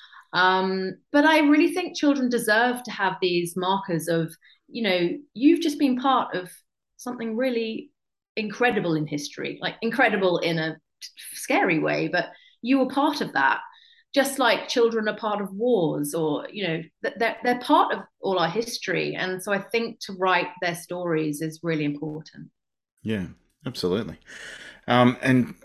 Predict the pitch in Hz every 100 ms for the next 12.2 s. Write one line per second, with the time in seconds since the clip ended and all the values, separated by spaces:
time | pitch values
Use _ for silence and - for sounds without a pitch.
0 | - - - - - - 220 98 87 98
1 | 110 98 78 - - 139 156 - 113 104
2 | - - - - - - - - - 932
3 | - - 196 - - 208 220 - 220 160
4 | 139 113 110 101 - - - - - -
5 | 131 170 190 208 202 - - 143 156 226
6 | 214 190 165 - 160 120 147 160 175 156
7 | 123 107 92 98 - - 120 135 135 135
8 | 117 - 208 330 - 175 151 139 135 127
9 | 131 131 120 - 107 117 110 - 135 123
10 | - - 131 139 - 87 87 113 131 123
11 | 107 123 139 139 160 170 156 - 131 113
12 | 107 98